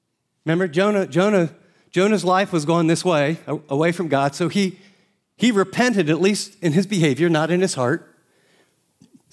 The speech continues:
So at least now he goes through the city. But, but he did, that wasn't enough. He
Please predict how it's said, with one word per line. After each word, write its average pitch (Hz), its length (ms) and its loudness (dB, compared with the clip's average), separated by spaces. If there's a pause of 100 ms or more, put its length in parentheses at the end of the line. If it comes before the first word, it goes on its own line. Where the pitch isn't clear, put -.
So 170 100 -2
at 170 100 -2
least 196 260 0
now 185 180 -2
he 185 140 -2
goes 170 300 2
through 180 140 2
the 214 100 -2
city. 151 420 -2 (960)
But, 185 260 -4
but 175 120 -4
he 190 120 2
did, 247 340 -4
that 220 140 -2
wasn't 220 240 -2
enough. 196 320 0
He 196 440 -4